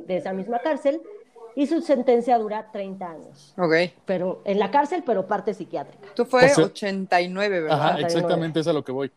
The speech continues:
Speaker 3: Está libre.
Speaker 2: Ya,
Speaker 3: Ya
Speaker 1: ¿Sí?
Speaker 3: salió.
Speaker 1: Ya salió. En el dos mil diecinueve salió.
Speaker 3: Ahora, o sea, perdóname que, que me vaya un poquito al tema médico, pero, o sea, el, el,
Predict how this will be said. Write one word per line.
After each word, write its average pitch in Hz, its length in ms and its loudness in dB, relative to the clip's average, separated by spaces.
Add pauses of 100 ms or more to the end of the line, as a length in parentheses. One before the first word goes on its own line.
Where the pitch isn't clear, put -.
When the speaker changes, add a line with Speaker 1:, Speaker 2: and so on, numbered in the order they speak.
(140)
Speaker 3:
Está 156 200 -4
libre. 190 260 -2
Speaker 2:
Ya, 196 340 2
Speaker 3:
Ya 240 200 0
Speaker 1:
¿Sí? 269 40 2
Speaker 3:
salió. 185 440 0
Speaker 1:
Ya 175 220 -2
salió. 220 440 2 (300)
En 190 240 0
el 185 160 6
dos 185 180 0
mil 196 160 0
diecinueve 175 540 0
salió. - 340 -16 (140)
Speaker 3:
Ahora, 175 300 0 (280)
o - 80 -6
sea, 156 280 -4 (760)
perdóname 214 800 2
que, 147 120 -6
que 151 100 -2
me 147 80 0
vaya 165 140 2
un 180 60 0
poquito 143 260 -2
al 135 100 0
tema 156 260 -2
médico, 135 640 -4
pero, 131 520 0
o 147 100 -6
sea, 156 120 0
el, 143 180 2
el, 135 720 2